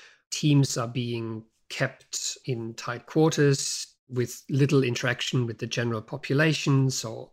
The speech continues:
effectively in isolation. There's, of course, no spectators in the stadiums. It's entirely done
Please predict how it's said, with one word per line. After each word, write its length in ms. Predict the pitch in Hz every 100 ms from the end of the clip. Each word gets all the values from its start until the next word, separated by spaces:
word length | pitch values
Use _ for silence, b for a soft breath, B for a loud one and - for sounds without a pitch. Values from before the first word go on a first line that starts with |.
| _
effectively 680 | 139 - 127 - 113 143 123
in 100 | 120
isolation. 840 | 120 - 131 147 147 - 139 131 B B B B B
There's, 240 | 120 117 113
of 180 | -
course, 340 | - 123 117 151
no 280 | 127 117 123
spectators 840 | - - 139 - 135 127 - 123
in 140 | 123 113
the 60 |
stadiums. 760 | - - 143 143 139 135 135 131
It's 180 | 123 117
entirely 600 | 110 - 123 120 120 117
done 480 | 117 117 117 117